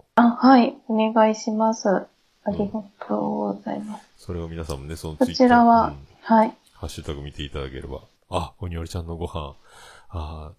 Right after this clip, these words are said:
Speaker 2: ー、これを食べてる人がいるんだって思いながら見ていただければ。
Speaker 1: <laughs>
Speaker 2: 自分、僕たちは食べられない。
Speaker 1: そっちですか？
Speaker 2: うん。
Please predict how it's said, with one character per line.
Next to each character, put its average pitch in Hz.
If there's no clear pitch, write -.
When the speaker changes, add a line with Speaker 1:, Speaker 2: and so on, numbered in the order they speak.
Speaker 2:
ー、 -
こ 95
れ 82
を 82
食 90
べ 95
て -
る 85
人 82
が 80
い 78
る 98
ん 95
だ 73
っ -
て -
思 69
い 69
な 67
が 71
ら 69
見 73
て -
い -
た -
だ -
け 73
れ -
ば。 135
Speaker 1:
<laughs> -
Speaker 2:
自 -
分、 87
僕 -
た -
ち -
は -
食 -
べ 92
ら 240
れ 233
な -
い。 180
Speaker 1:
そ 170
っ -
ち 247
で 233
す -
か？ 226
Speaker 2:
う -
ん。 -